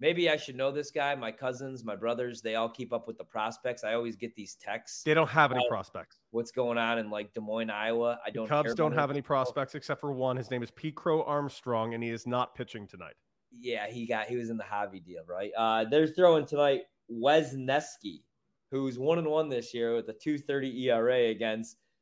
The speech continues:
Speaker 1: Mitch Keller. A Matt, you have to be the biggest baseball fan in the world to be watching Cubs Pirates tonight. Not only do I wanna bet this game,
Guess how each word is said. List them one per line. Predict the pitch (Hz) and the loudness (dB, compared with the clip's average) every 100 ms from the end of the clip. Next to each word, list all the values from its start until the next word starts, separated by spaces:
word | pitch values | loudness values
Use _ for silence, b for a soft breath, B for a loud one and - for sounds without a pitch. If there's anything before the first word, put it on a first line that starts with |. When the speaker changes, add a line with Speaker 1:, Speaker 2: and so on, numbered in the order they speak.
| _ - | _ -10
Speaker 1:
Mitch | 113 151 202 - - | 0 4 4 2 -10
Keller. | - 139 110 - - _ _ _ _ | 4 6 6 0 -16 _ _ _ _
A | 190 | 4
Matt, | 180 185 202 190 | 8 8 6 0
you | 185 277 | 2 6
have | 277 269 | 6 4
to | 220 | -2
be | 202 | 0
the | 175 | 0
biggest | 123 156 175 170 | 2 2 2 0
baseball | 120 147 147 - 139 | 0 0 0 0 0
fan | - 135 131 131 | 0 0 -2 -4
in | 131 143 | -6 -2
the | 131 | 0
world | 113 117 107 | 0 0 0
to | - | -4
be | 107 | -6
watching | 117 113 113 107 98 | -2 -2 -2 -8 -6
Cubs | 113 104 98 | -4 -4 -4
Pirates | - 98 87 80 _ | -8 -6 -6 -10 _
tonight. | - 85 80 - _ _ - | -18 -16 -16 -18 _ _ 2
Not | 175 240 | 4 6
only | 226 175 | 4 2
do | 127 | 0
I | 120 | 0
wanna | 107 107 98 | 0 -2 -4
bet | 85 104 - | -4 -6 -6
this | 78 - | -12 -14
game, | 76 | -20